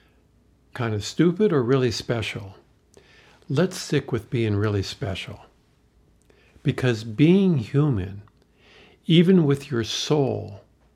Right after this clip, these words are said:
removes you from your natural state, does it not?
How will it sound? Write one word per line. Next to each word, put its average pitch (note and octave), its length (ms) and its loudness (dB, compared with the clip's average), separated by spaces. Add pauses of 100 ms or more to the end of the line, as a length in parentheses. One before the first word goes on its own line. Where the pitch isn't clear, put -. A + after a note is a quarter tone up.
(920)
removes B2+ 560 2
you B2+ 80 -4
from C3 320 -2
your G#2+ 120 0
natural C3 440 -2
state, D#3+ 540 -2
does A2+ 220 -4
it A#2+ 120 -4
not? E3 560 -2